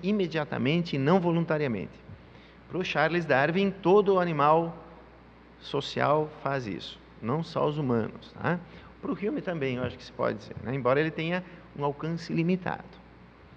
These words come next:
Então, eu coloco isso como condição necessária do cuidado, tá? Valorizando sentimentos morais.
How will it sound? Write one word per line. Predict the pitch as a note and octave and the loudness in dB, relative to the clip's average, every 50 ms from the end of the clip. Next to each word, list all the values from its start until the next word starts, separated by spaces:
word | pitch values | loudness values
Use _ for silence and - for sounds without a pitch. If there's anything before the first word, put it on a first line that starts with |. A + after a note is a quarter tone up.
| - - - - - - - - - - - - - - - - | -20 -20 -20 -20 -20 -20 -20 -20 -20 -20 -20 -20 -20 -20 -20 -10
Então, | - D#3 - - - | -6 -6 -6 -4 -4
eu | - F#3 F#3 | -4 -4 -4
coloco | - G#3+ G3 F#3+ G3+ G#3+ G#3 - E3+ D3+ | -2 -2 2 2 2 2 2 0 -2 0
isso | F3 G3 G3 - - C3+ | 0 0 -2 -4 -6 -8
como | - E3 E3+ F3 F3 D#3+ - - - - | -6 -4 -2 -2 -2 -4 -6 -12 -8 -4
condição | D3+ D3+ D3 - - E3+ E3 F3 - - - - - - - - - - - | -2 -2 -2 -2 -2 -2 -2 -2 -4 -8 -14 -18 -20 -20 -20 -20 -20 -16 -8
necessária | - C3+ E3+ G#3 A3 - - F#3 - - - D3 D3+ D#3+ E3 E3 D#3+ | -2 2 2 2 2 0 -2 -4 -4 -2 0 2 2 2 2 2 0
do | E3+ E3 | 0 0
cuidado, | - G3 E3 C3 A2+ G2 - - - - - - - - - - - - - - - - - - | 0 0 2 2 2 2 0 -2 -6 -12 -18 -20 -20 -20 -20 -20 -20 -20 -20 -20 -20 -20 -18 -14
tá? | - - G#2 C3 D#3 E3 D#3+ - - - - - - - - - - - - - - - - - - - - - - - - - - - - - - | -10 -6 -6 -4 -6 -6 -10 -14 -20 -20 -20 -20 -20 -20 -20 -20 -20 -20 -20 -20 -20 -20 -20 -20 -20 -20 -20 -20 -20 -20 -20 -20 -20 -20 -20 -18 -8
Valorizando | G#2+ A#2+ C3 C3+ C#3 C#3 C#3 A#2+ G#2+ C#3 D#3+ F3 E3 | -2 0 2 4 4 4 2 2 2 2 2 2 0
sentimentos | E3+ - F3 F3 E3+ - E3 C#3+ C3+ B2 G2+ - - - - | 0 -2 -2 -2 -2 -2 -2 0 0 0 0 -2 -6 -8 -6
morais. | G#2 A2 G#2+ G#2+ A2 A2+ G2 - - - - - | -2 0 4 6 6 6 4 2 -2 -10 -16 -18